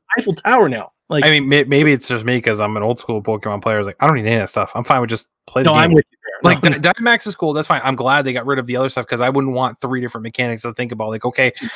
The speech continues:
Speaker 2: I'm fighting here. I have to think of, like, the pyramid of, you know, which is stronger against which element and
Speaker 1: Yep.
Speaker 2: what type. And, like, I already gotta worry about that. The last thing I need is enough giants and Z moves and mega evolution. Like,
Speaker 1: You know,
Speaker 2: no,
Speaker 1: I
Speaker 2: no,
Speaker 1: was
Speaker 2: no.
Speaker 1: reading a preview, and the preview actually wasn't overly, overly glowing.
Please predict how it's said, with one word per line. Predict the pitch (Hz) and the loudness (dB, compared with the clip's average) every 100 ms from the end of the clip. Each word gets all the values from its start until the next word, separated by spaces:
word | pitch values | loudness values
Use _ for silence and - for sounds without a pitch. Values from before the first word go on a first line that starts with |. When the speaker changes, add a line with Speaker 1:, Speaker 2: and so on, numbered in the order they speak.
| - 147 | 0 2
Speaker 2:
I'm | 151 | 4
fighting | 180 220 175 | 4 6 6
here. | 143 127 | 6 4
I | 131 | 4
have | 175 | 4
to | 165 | 0
think | 151 156 | -4 -2
of, | 139 135 | 0 0
like, | 131 | -2
the | 120 | -6
pyramid | - 147 135 117 120 135 _ _ _ | -2 2 2 2 -2 -4 _ _ _
of, | 113 120 | 0 2
you | 127 | 2
know, | 117 | 2
which | 113 147 151 | 2 0 0
is | 135 | -4
stronger | - 147 139 | 0 2 2
against | 135 131 123 | 0 -2 0
which | 135 123 | -2 0
element | 135 131 131 123 | 0 2 2 2
and | |
Speaker 1:
Yep. | 131 | 0
Speaker 2:
what | 127 | 2
type. | 143 131 | 2 2
And, | |
like, | 123 - _ _ | -4 -8 _ _
I | 120 | 0
already | 170 220 | 2 6
gotta | 160 | 6
worry | 147 | 6
about | 127 | 4
that. | 131 117 | 2 -2
The | 120 | 0
last | 156 | 0
thing | 165 | 2
I | 143 | 0
need | 139 | 0
is | 120 | 0
enough | 123 110 | -2 -2
giants | 117 117 131 131 123 | 0 2 2 -2 -4
and | 120 | -4
Z | 127 131 | -2 0
moves | 131 127 | 0 0
and | 117 117 123 | -4 -4 -4
mega | 127 127 | -2 -2
evolution. | 127 127 135 143 | -4 -2 -4 -6
Like, | 127 127 | -10 -4
Speaker 1:
You | |
know, | 180 | 0
Speaker 2:
no, | 170 | 2
Speaker 1:
I | |
Speaker 2:
no, | |
Speaker 1:
was | 170 147 | 2 2
Speaker 2:
no. | |
Speaker 1:
reading | 185 208 135 | 0 2 0
a | - 147 | -2 -4
preview, | 151 117 104 101 98 _ _ _ | -4 -4 -8 -10 -14 _ _ _
and | 131 120 123 | -4 -2 -2
the | |
preview | 214 285 165 | 0 2 2
actually | 139 - 120 | 0 -2 -2
wasn't | 131 123 120 | 0 0 0
overly, | 123 117 110 104 | 0 -2 -4 -10
overly | - 123 117 107 104 | -6 -4 -4 -6 -8
glowing. | 110 113 120 160 | -4 -2 -2 -4